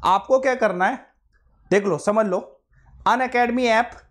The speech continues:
ओपन करो और जो मैं कमेंट बॉक्स पे ये जो कोड प्रोवाइड करा रहा हूँ एट पी एम क्विज ओवर के नाम से जो कोड आ रहा है आपको लाइव चैट कमेंट बॉक्स पे, उसको एक बार ये लिख लो। फिर Unacademy ऐप ओपन करो,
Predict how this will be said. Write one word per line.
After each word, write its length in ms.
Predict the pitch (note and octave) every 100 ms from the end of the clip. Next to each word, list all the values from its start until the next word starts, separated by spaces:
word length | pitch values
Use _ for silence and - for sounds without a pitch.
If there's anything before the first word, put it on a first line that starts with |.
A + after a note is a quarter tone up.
| - - _ -
ओपन 320 | F3+ A3 A3+
करो 200 | A3 A3
और 240 | B3 G3 G3+
जो 120 | A3
मैं 140 | A3+ A#3+
कमेंट 320 | G#3 A3 A#3+
बॉक्स 200 | G#3+ A3
पे 120 | -
ये 140 | A#3+ A#3
जो 100 | A#3+
कोड 260 | G#3+ G#3
प्रोवाइड 300 | G#3+ G#3+ G#3
करा 180 | G#3 F#3
रहा 100 | F#3
हूँ 140 | A#3+ -
एट 240 | G3+ G#3 G#3
पी 80 | G#3
एम 120 | G#3+
क्विज 220 | G#3 G3
ओवर 200 | F#3+ F#3+
के 120 | F#3+ G3
नाम 200 | E3+ F3
से 140 | F#3+
जो 100 | F#3+
कोड 280 | F#3+ F3 F#3
आ 80 | D#3+
रहा 120 | D#3
है 60 | D3+
आपको 200 | - D3
लाइव 260 | D3 E3+
चैट 280 | E3+ F3 E3+
कमेंट 240 | E3+ D#3 D3
बॉक्स 220 | C3+ -
पे, 160 | A2 - - - -
उसको 240 | F3+ -
एक 140 | A#3+ G#3+
बार 100 | B3
ये 60 |
लिख 200 | A3 F3+
लो। 240 | F#3+ A3+ - _ _ _ _ -
फिर 240 | A#3+ - -
Unacademy 500 | A3 A3+ A3+ G#3+ A3
ऐप 160 | A3+ A3
ओपन 280 | F3+ G#3 G#3
करो, 200 | G3+